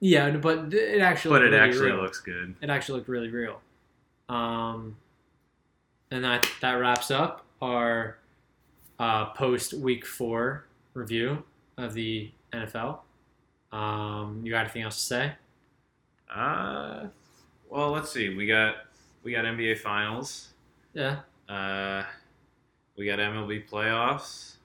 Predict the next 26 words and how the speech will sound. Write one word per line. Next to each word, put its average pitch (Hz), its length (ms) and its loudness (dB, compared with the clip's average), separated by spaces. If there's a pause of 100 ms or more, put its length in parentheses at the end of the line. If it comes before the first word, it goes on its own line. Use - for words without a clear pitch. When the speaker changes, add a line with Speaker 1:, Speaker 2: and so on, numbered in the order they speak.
(1300)
Speaker 2:
I 101 120 -6
don't 120 120 -2
know. 135 280 0
We 101 100 0
just, 117 240 -6
we're, 110 420 0
we 113 100 -10
got 127 160 2
other 127 160 -2
sports 139 360 -6
going 147 220 -4
on, 147 300 -4
but 110 320 -2 (160)
it's 104 180 -14
gonna 135 240 -2
be, 123 320 2
we're 113 200 -2
getting 139 260 2
close 165 400 -2
to 110 380 0 (500)
football 127 420 -4
being 107 220 -2
the 104 60 -6
only 110 220 -6
thing 110 240 -6
left. 127 340 -4